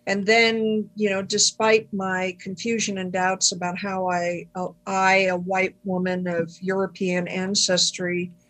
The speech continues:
could possibly be walking this luminous, illuminated spiritual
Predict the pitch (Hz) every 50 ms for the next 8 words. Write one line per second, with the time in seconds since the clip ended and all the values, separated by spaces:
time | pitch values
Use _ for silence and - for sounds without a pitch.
0 | _ _ _ _ _ _ _ _ _ _ - 208 196 - - - 208 202 196 190
1 | - - 214 - 185 185 185 180 180 175 180 196 190 185 185 185 185 185 180 180
2 | 180 175 175 175 175 - - 185 175 180 190 196 208 262 - - - 233 214 190
3 | 180 175 175 170 170 - 180 190 190 185 180 180 - - - - - _ _ _
4 | _ _ _ _ - 202 190 190 196 208 220 233 233 226 226 220 214 208 202 190
5 | 180 - - - - - - 208 185 190 190 202 214 208 202 196 196 190 185 180
6 | 185 180 180 175 175 - - - - - - 214 208 202 202 202 202 - - -
7 | 180 170 170 165 165 165